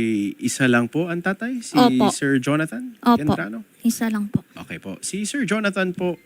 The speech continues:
Speaker 1: nasaan po siya ngayon nakatira, kung alam niyo po?
Speaker 2: Kaalam ko po, dun po siya sa kapatid niya po, sa Mindoro.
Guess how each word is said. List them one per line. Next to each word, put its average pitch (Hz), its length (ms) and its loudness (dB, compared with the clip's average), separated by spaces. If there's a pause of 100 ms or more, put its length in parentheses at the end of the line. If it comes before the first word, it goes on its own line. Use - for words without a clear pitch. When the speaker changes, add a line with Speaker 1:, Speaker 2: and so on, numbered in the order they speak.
(200)
Speaker 1:
nasaan 160 560 -2
po 165 240 -4
siya 156 160 -6
ngayon 151 260 -2
nakatira, 151 460 -4
kung 175 160 -14
alam 170 160 -6
niyo 175 120 -6
po? 190 200 -10 (580)
Speaker 2:
Kaalam 294 480 2
ko 294 160 -4
po, 294 220 2
dun 277 240 4
po 277 100 4
siya 269 220 6
sa 277 160 4
kapatid 247 560 0
niya 233 100 6
po, 226 160 2
sa 233 140 4
Mindoro. 226 720 6